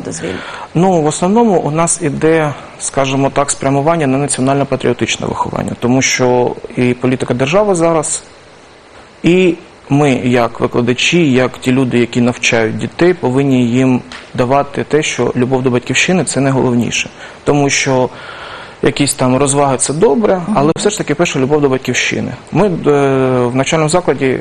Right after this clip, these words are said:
Speaker 2: вшановуємо, е, всі пам'ятні дати.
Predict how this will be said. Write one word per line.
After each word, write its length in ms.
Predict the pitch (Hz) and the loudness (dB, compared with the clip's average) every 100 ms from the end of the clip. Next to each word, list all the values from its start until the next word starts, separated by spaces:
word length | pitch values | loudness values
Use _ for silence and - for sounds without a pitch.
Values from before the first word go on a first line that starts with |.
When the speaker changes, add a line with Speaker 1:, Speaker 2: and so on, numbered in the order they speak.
| - | -4
Speaker 2:
вшановуємо, 920 | - 139 139 143 131 127 120 120 117 113 - - - - - - - - 120 | -4 0 2 2 2 2 2 2 0 -2 -10 -20 -20 -20 -20 -20 -20 -10 -4
е, 200 | 123 123 | -2 -2
всі 200 | - 160 | 0 0
пам'ятні 440 | 160 143 135 - | 2 0 0 0
дати. 400 | 117 107 104 135 | 0 0 -2 -4